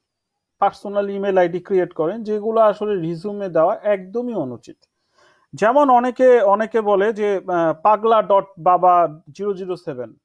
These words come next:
বা জেমস বন্ড জিরো জিরো সেভেন। তো এই ধরনের, আহ, আহ,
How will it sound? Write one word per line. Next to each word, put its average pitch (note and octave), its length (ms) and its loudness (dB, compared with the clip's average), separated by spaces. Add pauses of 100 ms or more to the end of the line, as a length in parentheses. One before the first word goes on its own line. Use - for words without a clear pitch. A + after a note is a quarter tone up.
(160)
বা F#3 360 2 (460)
জেমস G#3+ 440 -8 (140)
বন্ড F#3+ 360 -2
জিরো F#3+ 200 -4
জিরো F3 220 -8
সেভেন। B2+ 380 -14 (400)
তো - 80 -20 (100)
এই A#3 260 -6
ধরনের, B3 640 0
আহ, F#3 520 0
আহ, E3 340 2